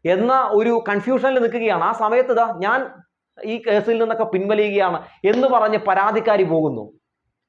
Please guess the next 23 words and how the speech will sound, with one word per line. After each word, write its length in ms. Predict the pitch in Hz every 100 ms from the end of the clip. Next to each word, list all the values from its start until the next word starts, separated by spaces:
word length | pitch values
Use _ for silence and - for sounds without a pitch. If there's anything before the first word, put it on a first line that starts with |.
| _ _ _
ഒന്ന് 140 | 160
ആലോചിച്ച് 340 | 185 220 220 214
നോക്കൂ, 280 | 214 233 - _ _ _ 202
ഈ 160 | 262
കേസിൽ 540 | 269 233 247 269 262 - - -
കഴമ്പുണ്ടായിരുന്നാൽ, 640 | 196 247 269 240 214 196
ഈ 140 | 226 -
പരാതിയിൽ 460 | 202 220 247 269
കഴമ്പുണ്ടായിരുന്നുവെങ്കിൽ 960 | 247 220 240 247 233 220 214 196 160 -
അവർക്ക് 180 | 175 220
അങ്ങനെ 160 | 214 202
പോകാൻ 300 | 185 185 165
കഴിയുമോ? 380 | 143 120 104 - _ _ _ _ _ _ _ _ 165
അവർക്കെതിരെ 460 | 226 240 254 254
കൊടുത്ത 340 | 254 220 220 254
പരാതിയുമായി 600 | 226 196 226 254 254 254
ബന്ധപ്പെട്ട് 580 | 240 233 240 233 117 - - _ _
ഇപ്പൊ 180 | 185 269
ദാ 100 | 254
ഇവർ 200 | 247 247
ഇങ്ങനെ 200 | 240 254
പോകുമ്പോൾ 400 | 233 220 226 233
സ്വാഭാവികമായിട്ടും 1000 | 208 170 226 247 247 233 214 139 139